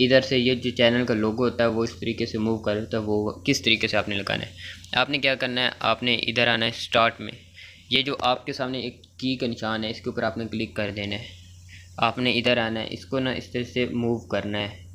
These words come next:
जिस तरीके आप चाहते हैं कि यार हमारा status कुछ इस तरीके से move हो। ठीक है, ये मैं इस, इधर लगा देता हूँ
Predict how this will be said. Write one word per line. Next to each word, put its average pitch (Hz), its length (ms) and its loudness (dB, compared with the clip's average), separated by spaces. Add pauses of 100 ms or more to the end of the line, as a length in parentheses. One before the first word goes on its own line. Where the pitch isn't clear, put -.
(140)
जिस 131 220 0
तरीके 135 240 4
आप 123 360 6
चाहते 127 240 4
हैं 113 80 -2
कि 117 140 -2
यार 113 160 0
हमारा 110 200 0
status 113 320 -4
कुछ 120 220 -6
इस - 180 -6
तरीके 113 220 -6
से 107 140 -6
move 107 260 -2
हो। 98 160 -6 (4000)
ठीक 123 260 -2
है, 113 140 -6 (240)
ये 120 160 2
मैं 113 160 4
इस, 113 160 -4 (160)
इधर 113 200 2
लगा 107 300 2
देता - 300 -4
हूँ - 200 -12